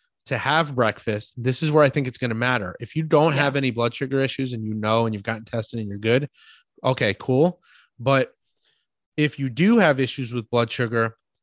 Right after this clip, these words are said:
Speaker 1: having breakfast, let's say you have, like, forty to fifty grams is your range per meal. So if you have forty to fifty grams of carbohydrate in breakfast, and then your second meal, and then your third meal, and then your fourth, if you have a fourth, then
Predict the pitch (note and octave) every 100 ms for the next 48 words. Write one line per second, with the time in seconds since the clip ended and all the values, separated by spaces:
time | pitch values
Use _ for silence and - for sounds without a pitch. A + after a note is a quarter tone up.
0 | _ - D#3+ E3+ F3 C3+ C3+ C#3 - E3+
1 | F3 - _ _ C#3+ C#3+ D#3+ D3 C#3+ B2+
2 | C3+ B2 - - D3 C#3+ C#3 C3+ C3 -
3 | C3 C3 A#2 A#2+ A2 G#2 A2 A#2 A2+ A#2
4 | A#2 A2+ G2+ - - A#2+ A2+ A#2 D3 D#3+
5 | _ _ _ - A#2+ C3+ B2 D3 D3 D3+
6 | D3+ D3 C#3+ C#3 C3 A#2+ B2 A2 - -
7 | C3 A#2+ B2 A2+ B2 A#2+ _ _ _ C#3+
8 | A#2 A2+ B2+ C3+ - E3 D#3+ - _ _
9 | _ A#2+ A#2+ A#2 A2+ A#2 - G#2+ D#3 D3+
10 | D3+ D3 D3 D3 A#2 A2+ A2+ A2+ C#3+ C#3
11 | C3 C3+ C3 A#2 A2+ A2+ A2+ G#2+ C3 C3
12 | B2 A#2 A2+ G#2 G#2 D#3+ E3 D#3+ _ _
13 | _ _ _ _ _ A#2+ C3+ C3+ C3+ B2+